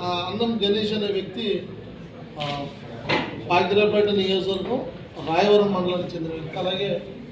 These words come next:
విజయ్ ప్రత్యేకంగా ప్రకాశం జిల్లా నుంచి ఎన్నుకోబడ్డారు. So, వాళ్ళకి మనస్ఫూర్తిగా అభినందనలు తెలియజేస్తూ, మరి ఈ యొక్క సమాచారాన్ని అందరికీ తెలిసే విధంగా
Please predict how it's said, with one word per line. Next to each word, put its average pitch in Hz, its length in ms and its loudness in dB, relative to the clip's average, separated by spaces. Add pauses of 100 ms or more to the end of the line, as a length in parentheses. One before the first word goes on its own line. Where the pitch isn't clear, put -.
(300)
విజయ్ 190 380 6 (560)
ప్రత్యేకంగా 196 540 2
ప్రకాశం 202 580 2
జిల్లా 190 220 4
నుంచి 175 420 0 (580)
ఎన్నుకోబడ్డారు. 165 920 0 (380)
So, 170 80 -2
వాళ్ళకి 165 420 4
మనస్ఫూర్తిగా 160 720 2
అభినందనలు 185 520 2
తెలియజేస్తూ, 190 600 2 (440)
మరి 180 220 8 (360)
ఈ 208 100 2
యొక్క 220 520 6 (320)
సమాచారాన్ని 214 680 4
అందరికీ 202 360 0
తెలిసే 196 360 0
విధంగా 202 600 2